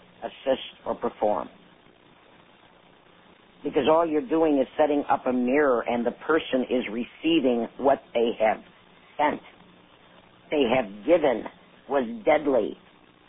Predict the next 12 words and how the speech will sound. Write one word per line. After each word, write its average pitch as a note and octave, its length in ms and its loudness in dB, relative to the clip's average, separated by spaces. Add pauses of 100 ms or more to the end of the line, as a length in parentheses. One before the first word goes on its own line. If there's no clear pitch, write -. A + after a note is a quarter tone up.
So C#3+ 220 2
in C#3+ 160 4
return, C3 840 0 (400)
the B2+ 80 -4
mirror B2 560 2 (160)
sends B2 240 -2
it G#2+ 180 -8
back. D#3 280 -2 (1160)
Justification. - 1080 -2 (1800)
You C#3 120 2
are A2+ 140 2
innocent. A#2+ 500 -2